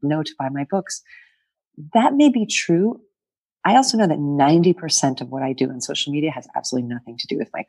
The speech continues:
career. And it's scroll, scroll, scroll, scroll, scroll, scroll, scroll, scroll, scroll. Um, you know, I'm in other people's social media. I'm looking, and a lot of what I do on social media, and I'll just say this because I feel like I, it's not helpful not to be honest, but a lot of what I do on social media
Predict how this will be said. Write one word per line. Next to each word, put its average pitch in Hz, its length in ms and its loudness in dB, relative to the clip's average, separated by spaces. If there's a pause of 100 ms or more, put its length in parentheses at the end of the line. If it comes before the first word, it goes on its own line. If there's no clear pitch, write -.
career. - 260 -8
And 127 100 -12
it's - 140 0
scroll, 120 300 4
scroll, - 240 0
scroll, - 240 -4
scroll, - 260 -4
scroll, - 280 -2
scroll, - 240 -6
scroll, - 280 -6
scroll, - 280 -4
scroll. - 380 -2 (420)
Um, 131 420 2
you 135 100 2
know, 123 80 0
I'm 123 140 -2 (100)
in 147 280 4
other 127 160 -2
people's 160 420 2
social 135 260 0
media. 131 140 -4
I'm 123 140 -6
looking, 135 260 -4
and 131 140 0
a 120 40 0
lot 147 460 4
of 131 160 4
what 131 140 -6
I 123 100 -4
do 127 140 -10
on 123 100 -16
social 127 320 -8
media, 120 320 -8
and 131 140 -14
I'll 131 100 -14
just - 240 -4
say 131 140 4
this 127 260 0
because 120 240 -8
I 123 60 -8 (100)
feel 123 80 -12
like 123 160 -8
I, 131 200 -4 (520)
it's - 180 -2
not 143 160 4
helpful 131 380 -2
not 123 160 -4
to - 80 -12
be 123 100 2
honest, 143 460 2
but - 80 0
a 139 40 -2
lot 131 340 4
of 165 80 0
what 143 120 -4
I 131 100 -4
do 131 100 2
on 123 160 -6
social 127 320 -4
media 123 340 -2